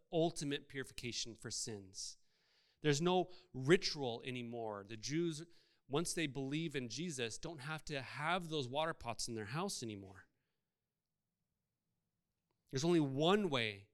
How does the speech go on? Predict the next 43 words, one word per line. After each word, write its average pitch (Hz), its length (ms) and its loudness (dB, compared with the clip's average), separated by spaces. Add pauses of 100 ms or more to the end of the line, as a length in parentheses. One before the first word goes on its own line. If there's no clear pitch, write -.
(120)
to 139 100 -2
be 127 160 0
clean. 104 560 -4 (440)
And 139 140 2
John 151 300 2 (120)
tells 185 300 2
us 165 140 -2
this 131 240 -2
in 127 80 -6
Revelation 139 560 2
seven 143 340 0
fourteen. 151 540 0 (220)
"They 170 100 4
have 147 240 4
washed 147 420 6
their 196 140 6
robes 143 400 4
and 139 100 -2
made 143 220 2
them 131 240 0
white 156 460 2
in 151 100 -8
the 135 100 -2
blood 170 680 2
of 143 340 -2
the 123 140 -2
Lamb." 117 680 -4 (220)
See, 175 160 4
the 165 80 6
glory 170 320 8
of 170 100 6
Jesus 139 760 0 (540)
is 143 300 0
that 151 240 4
he 165 160 -2
alone, 135 760 0
once 180 240 0
and 208 120 -2
for 143 220 -2
all, 117 280 4
has 135 340 -8 (180)
made 143 360 2
us 139 380 -4